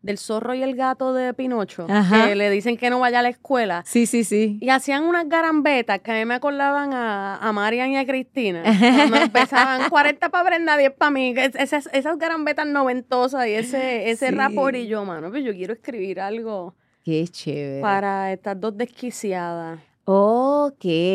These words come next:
Speaker 2: o sea, que nace realmente de allá, de esa interacción, de esa química entre ellas.
Speaker 1: Nace de la química entre ellas, nace de que yo tenía esta idea hace mucho tiempo y la quería hacer con Camila, pero decía, "Es que ya estamos pasad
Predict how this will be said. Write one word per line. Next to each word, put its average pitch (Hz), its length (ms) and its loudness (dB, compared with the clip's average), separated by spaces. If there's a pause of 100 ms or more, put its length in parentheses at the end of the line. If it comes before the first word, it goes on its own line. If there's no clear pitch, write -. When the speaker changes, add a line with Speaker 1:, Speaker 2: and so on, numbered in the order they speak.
(260)
Speaker 2:
o 190 60 -2
sea, 220 140 0
que 214 160 2
nace 190 320 0
realmente 247 540 0
de 214 120 0
allá, 156 400 -2
de 160 140 -4
esa 208 180 -4
interacción, 196 800 -4
de 170 80 -2
esa 180 160 -4
química 190 380 -2
entre 165 480 0
ellas. 226 60 -2
Speaker 1:
Nace 311 340 2
de 339 120 2
la 254 120 0
química 285 400 -8
entre 294 520 -6
ellas, 220 460 -10
nace 226 320 -4
de 285 140 0
que 254 100 -6
yo 233 100 -6
tenía 254 220 -4
esta 277 180 -10
idea 277 200 -2
hace 294 200 -4
mucho 247 360 -2
tiempo 254 320 -4
y - 20 -2
la 247 100 -2
quería 214 300 -4
hacer 240 300 -8
con 262 200 -4
Camila, 226 520 -6
pero 208 200 -8
decía, 226 360 -6
"Es 220 180 -14
que 269 140 -6
ya 285 100 -2
estamos 285 480 -6
pasad 208 760 -4